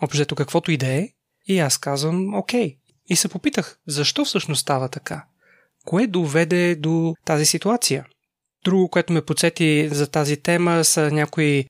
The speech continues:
комедианти, които съм попадал в, е, YouTube, като Бил Бър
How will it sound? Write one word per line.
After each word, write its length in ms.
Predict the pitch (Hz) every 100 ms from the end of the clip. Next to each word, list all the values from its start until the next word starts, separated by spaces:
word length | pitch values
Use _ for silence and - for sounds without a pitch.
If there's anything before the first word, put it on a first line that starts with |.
| _ -
комедианти, 600 | 160 151 143 151 156 151
които 260 | - 156 -
съм 140 | 147
попадал 540 | 156 151 147 151 143
в, 200 | 131 135 131 160
е, 40 |
YouTube, 560 | 143 143 196 - 196 -
като 340 | 156 151 139
Бил 300 | 135 160 147
Бър 300 | 131 151